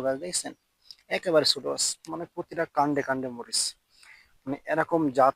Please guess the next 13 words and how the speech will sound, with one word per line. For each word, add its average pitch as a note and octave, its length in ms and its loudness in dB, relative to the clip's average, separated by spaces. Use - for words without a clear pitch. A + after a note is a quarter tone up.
হলে D#3+ 220 2
দেখা C3+ 180 4
যাচ্ছে - 200 0
আপনি C3+ 180 -6
লাভবান B2 320 0
হতে A2+ 180 -20
পারবেন। - 260 -20
আর C3+ 140 4
আমাদের C#3+ 300 -2
মেহেরপুর C#3 300 -4
জেলাতে C#3+ 260 -4
মরিচের C3 340 -8
একটু - 220 -8